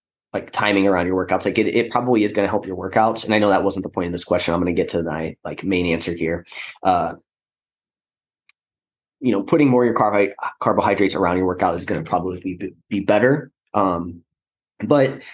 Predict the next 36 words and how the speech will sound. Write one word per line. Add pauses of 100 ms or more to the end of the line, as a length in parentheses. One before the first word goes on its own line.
again,
you,
because
of
the, (160)
like,
if
you're
trying
to
add
some
muscle
and
lose
body
fat,
the
type
of
training
that
you're
gonna
be
doing
for
that,
you
don't
necessarily
need
to,
like, (580)
the,
you,